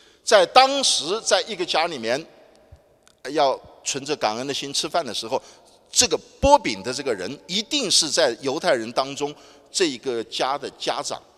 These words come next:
一定是在他们这一群人当中的最有威信、最有这个，啊，这个，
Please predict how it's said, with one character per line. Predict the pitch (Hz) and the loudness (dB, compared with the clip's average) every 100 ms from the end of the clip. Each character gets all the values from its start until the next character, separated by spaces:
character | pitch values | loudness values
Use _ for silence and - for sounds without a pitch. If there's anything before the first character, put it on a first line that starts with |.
| _ | _
一 | - 214 | -12 -10
定 | 269 202 | -8 -6
是 | 139 - | -4 -4
在 | 294 185 127 | -2 -2 -2
他 | - 180 | -6 -8
们 | 165 | -6
这 | - 220 | -8 -8
一 | 240 | -6
群 | - - 110 123 | -4 -4 -6 -10
人 | 104 113 | -10 -8
当 | 127 143 147 | -6 -6 -8
中 | 156 151 | -12 -10
的 | 127 - | -8 -6
最 | 240 | -6
有 | 135 87 107 | -6 -10 -2
威 | 202 | -2
信、 | 208 - 135 - - - | 0 -6 -8 -16 -20 -12
最 | 254 233 175 | -6 -4 -4
有 | 135 98 104 | -6 -6 -8
这 | - 131 | -10 -8
个， | 127 120 - - | -6 -6 -8 -14
啊， | 101 104 _ | -12 -12 _
这 | - 123 | -16 -10
个， | 120 113 | -6 -6